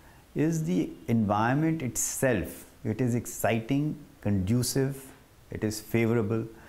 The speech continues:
And I think that that is what the government's job is, to create an enabling environment and just leave it there. And I'm sure that entrepreneurs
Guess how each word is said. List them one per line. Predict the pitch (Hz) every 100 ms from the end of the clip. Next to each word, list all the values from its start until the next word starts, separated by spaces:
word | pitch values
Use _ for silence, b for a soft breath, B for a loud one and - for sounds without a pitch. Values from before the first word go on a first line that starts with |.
| B B -
And | -
I | 185
think | 180 233
that | 202 214
that | - - -
is | 190 160
what | 139 147
the | 151
government's | 104 101 113 107 92
job | 95 85
is, | 82 76 - -
to | 101
create | - 110 120 120
an | 107
enabling | 101 104 92 104 98
environment | 92 82 82 110 175
and | 220 170
just | 185 185
leave | 147 139
it | 107
there. | 80 69 - - B B B -
And | 98
I'm | 110 113
sure | - - 147 147 139
that | 131
entrepreneurs | 110 107 104 110 101 101 101 101 - -